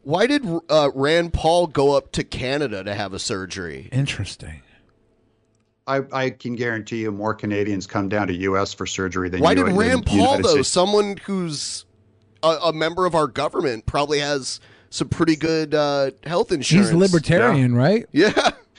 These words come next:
Speaker 3: Well, and
Speaker 1: Yeah.
Speaker 3: he's an, isn't he an eye doctor? His dad's an eye doctor? Who's,
Speaker 1: Um,
Speaker 3: who's
Speaker 1: they
Speaker 3: the,
Speaker 1: are
Speaker 3: isn't he, he's an eye
Speaker 1: doctors.
Speaker 3: doctor.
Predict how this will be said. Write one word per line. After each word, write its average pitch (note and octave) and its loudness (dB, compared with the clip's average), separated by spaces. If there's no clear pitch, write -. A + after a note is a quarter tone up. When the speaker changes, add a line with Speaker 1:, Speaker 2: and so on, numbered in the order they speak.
Speaker 3:
Well, G3+ 4
and F#3 2
Speaker 1:
Yeah. G3 6
Speaker 3:
he's E3 2
an, F3 0
isn't E3 -4
he A#3+ 0
an F#3+ -2
eye C3 -2
doctor? G#3 -2
His B2 -6
dad's C3 -4
an F3+ -2
eye G3 -2
doctor? G3+ -4
Who's, G3+ -4
Speaker 1:
Um, - 0
Speaker 3:
who's A3 4
Speaker 1:
they G#3+ 4
Speaker 3:
the, A3+ 0
Speaker 1:
are C4 2
Speaker 3:
isn't F3 6
he, A3+ 4
he's F3+ 2
an F3 4
eye F#3+ 4
Speaker 1:
doctors. C4 2
Speaker 3:
doctor. - -4